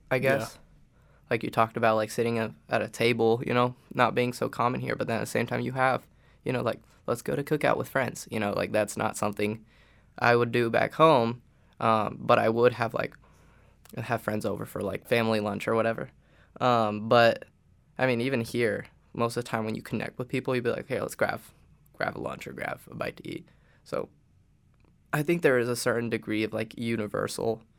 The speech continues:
Speaker 1: like, need to connect with people. I just feel like certain cultures make it easier or, like, harder to, like, understand where the other person lies. I feel like in the U S, especially when you just meet someone,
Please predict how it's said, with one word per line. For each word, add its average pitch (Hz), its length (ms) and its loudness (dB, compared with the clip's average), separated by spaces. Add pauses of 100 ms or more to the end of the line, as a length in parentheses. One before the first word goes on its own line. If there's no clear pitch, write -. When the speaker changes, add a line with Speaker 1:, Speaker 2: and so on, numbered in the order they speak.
(340)
Speaker 1:
like, 113 260 -2
need 113 320 -2
to - 80 -12
connect - 320 -10
with 127 120 -2
people. 143 280 0
I 123 60 -4
just - 180 -8
feel - 180 -6
like - 260 -8
certain - 280 -2
cultures 101 640 -2 (100)
make 107 240 -4
it - 200 -8
easier 104 560 -4 (120)
or, - 140 -8
like, - 200 -8
harder - 320 -4
to, - 160 -10
like, - 300 -12 (500)
understand 107 880 0 (440)
where 110 220 2
the 101 140 0
other - 120 -8
person - 340 -8
lies. - 500 -4 (540)
I - 40 -20
feel - 100 -6
like 110 120 -2
in 110 60 -6
the 107 100 -2
U 101 120 -2
S, - 180 -6
especially - 320 -6
when 110 140 -2
you 113 100 0
just 113 300 0
meet 107 160 -6
someone, 120 420 0